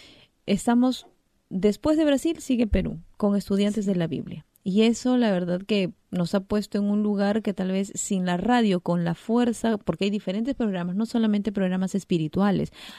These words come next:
Speaker 1: hay
Speaker 2: Claro.
Speaker 1: programas para,
Speaker 2: De
Speaker 1: eh,
Speaker 2: salud,
Speaker 1: de salud,
Speaker 2: familiares,
Speaker 1: psicol-, ajá,
Speaker 2: psicología.
Speaker 1: psicología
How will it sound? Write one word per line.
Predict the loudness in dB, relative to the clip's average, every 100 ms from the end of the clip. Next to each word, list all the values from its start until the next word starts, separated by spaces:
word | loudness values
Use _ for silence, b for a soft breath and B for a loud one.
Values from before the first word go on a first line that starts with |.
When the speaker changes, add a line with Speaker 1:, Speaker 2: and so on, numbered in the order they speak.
| B
Speaker 1:
hay |
Speaker 2:
Claro. | 2 4
Speaker 1:
programas | 2 4 2 2
para, | 0 0 0 -4 B B
Speaker 2:
De | 0
Speaker 1:
eh, |
Speaker 2:
salud, | 2 2 4 4
Speaker 1:
de | 4
salud, | 2 2 2
Speaker 2:
familiares, | 2 0 0
Speaker 1:
psicol-, | 2 2 2 2 2
ajá, | 2 0
Speaker 2:
psicología. | -2
Speaker 1:
psicología | -2 0 0 0 0 0